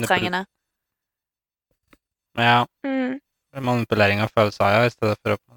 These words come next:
Speaker 2: ja, jo.
Speaker 1: Det er bare synsing fra min side, da. Men, eh, jeg hadde ikke tenkt over det før du sa det.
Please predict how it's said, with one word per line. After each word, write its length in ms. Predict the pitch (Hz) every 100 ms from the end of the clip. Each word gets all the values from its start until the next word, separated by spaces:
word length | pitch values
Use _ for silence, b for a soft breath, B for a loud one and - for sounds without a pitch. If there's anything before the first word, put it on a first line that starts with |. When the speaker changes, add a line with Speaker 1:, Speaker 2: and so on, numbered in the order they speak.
| 131
Speaker 2:
ja, 180 | 120 123 _ 123
jo. 180 | 123 123 _ _ _ _ _ _ _ _ _ _ _ _ _ _ _ _ _ _ _ _ _ _ _ _ 214
Speaker 1:
Det 140 | 214
er 80 | 185
bare 220 | 175 170 196
synsing 460 | 196 185 - 185
fra 100 | 185
min 140 | 175 170
side, 220 | - -
da. 120 | - 196
Men, 240 | 208 208 196
eh, 220 | 196 196 196 _ _ _ _ _ _ _ _ _ _ _ _ _ _ _ _ _ _ _ _ -
jeg 120 | 196
hadde 120 | 208
ikke 140 | 202 214
tenkt 180 | 214 202
over 240 | 196 170
det 120 | 175
før 160 | - 190
du 60 | 180
sa 180 | - 180
det. 120 | -